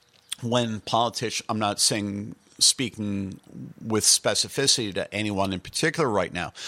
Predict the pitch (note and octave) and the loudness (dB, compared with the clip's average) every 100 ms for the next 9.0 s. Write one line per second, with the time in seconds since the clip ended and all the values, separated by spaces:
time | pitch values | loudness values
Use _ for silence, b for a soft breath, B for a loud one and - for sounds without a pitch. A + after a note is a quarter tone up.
0 | B B B2+ A#2 - B2+ G#2+ A2+ G#2+ G2 | B B 4 4 2 -10 -2 0 0 0
1 | B2 B2 A#2 - B2 - G#2 F#2+ - - | 0 0 -2 -4 -2 0 0 2 2 2
2 | B2+ C3+ B2 G#2+ G2 - - - G#2 G#2+ | 0 2 2 2 -2 -4 -4 -2 -2 0
3 | - A2+ G2+ - A#2 G2 F2 - C#3 D#3+ | 0 2 0 -2 -4 -4 -6 -4 0 2
4 | - G#2 G2 - B B - A2 G#2+ A2 | 2 2 -2 -6 B B -4 -2 2 2
5 | G#2+ G2+ - A2+ G#2+ G2+ G2 - - - | 4 2 2 0 2 2 0 -2 -4 0
6 | D3 E3+ C3+ F#2+ F2+ F#2 - - G#2 G2 | 2 2 0 0 -2 -4 -10 0 0 2
7 | - A2+ F2+ - A2 F#2 G#2 G2+ - F#2+ | 2 2 -4 -2 -2 -2 -6 -4 -2 -2
8 | F#2 C#3+ F3 G#2+ G2 - - C#3+ G#2+ | 0 0 0 -4 0 4 4 4 2